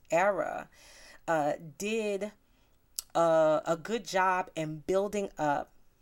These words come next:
strong in stature the millennial generation. She said to me that you guys will do things that we could never do, and that you guys you know, your strength in numbers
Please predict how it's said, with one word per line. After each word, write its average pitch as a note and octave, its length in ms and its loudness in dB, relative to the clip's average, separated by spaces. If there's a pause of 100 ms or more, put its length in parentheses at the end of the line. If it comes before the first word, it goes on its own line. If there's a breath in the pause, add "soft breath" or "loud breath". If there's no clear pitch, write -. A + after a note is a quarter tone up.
(100)
strong G3 560 0
in F3+ 100 -6
stature - 760 -2 (220)
the D#3+ 120 0
millennial E3 500 -2
generation. D#3 840 -6 (480 loud breath)
She - 220 -6
said G3 420 4
to E3 160 -4
me E3+ 580 -4
that D#3 320 2
you F#3+ 260 -8
guys F3 480 0
will E3 180 -4
do F3+ 240 -8
things D#3 320 -8
that D#3 180 -4
we F#3+ 80 -6
could F3+ 200 -10
never D3+ 320 -4
do, D3+ 500 -8 (380 loud breath)
and E3+ 200 -4
that D#3+ 240 2
you F3+ 280 -8
guys E3 680 -4 (320)
you F3 140 -4
know, F3 80 -4
your E3 180 -6
strength F#3 540 -4
in D#3+ 200 -4
numbers D#3+ 720 -2